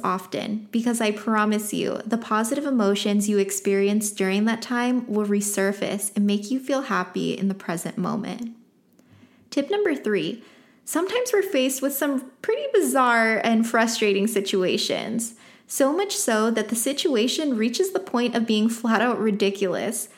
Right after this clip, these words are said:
This is your time to laugh about just how ridiculous it is.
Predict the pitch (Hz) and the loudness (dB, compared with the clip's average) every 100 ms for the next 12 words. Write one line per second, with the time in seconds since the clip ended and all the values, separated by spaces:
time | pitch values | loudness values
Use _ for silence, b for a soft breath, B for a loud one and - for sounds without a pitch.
0 | B B B 262 269 330 320 311 233 226 | B B B -2 0 0 -2 -2 2 2
1 | 233 208 170 - 220 - 214 220 185 - | 2 0 0 -2 -4 -6 0 0 0 0
2 | 214 220 254 240 220 190 196 196 196 - | 0 2 0 2 2 0 2 2 2 0
3 | 190 180 160 - - | -2 -2 -2 -4 -8